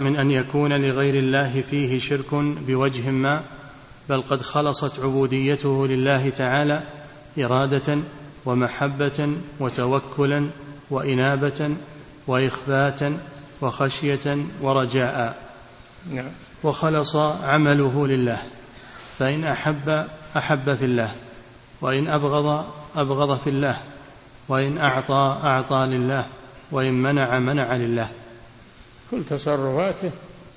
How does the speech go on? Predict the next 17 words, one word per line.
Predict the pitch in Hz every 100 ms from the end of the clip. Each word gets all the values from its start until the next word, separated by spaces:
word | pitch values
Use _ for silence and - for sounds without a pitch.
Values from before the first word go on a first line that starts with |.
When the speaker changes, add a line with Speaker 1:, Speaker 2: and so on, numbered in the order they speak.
| - - - -
Speaker 2:
تكون | 151 170 160
مع | 147 135
الله | 135 139 127
سبحانه | - 117 - 135 123 123
وتعالى | 139 135 135 101 98 - -
تبعا | 175 156 131 170
لسلامة | 170 160 151 - 151 156 165 151 - 151 -
قلبه. | 127 123 120 117 101 95 - - - - - - - - -
نعم. | 131 113 - - - - - 254 - - - -
Speaker 1:
ولا | 135 143
يكفيه | 143 139 - 151 139 135 123 127
هذا | 110 110 - - - - - -
حتى | 139 - 147 139
يسلم | 143 139 151 147 139
من | 139 139
الانقياد | 139 139 135 139 131 135 139
والتحكيم | 139 131 131 143 127 - 147 151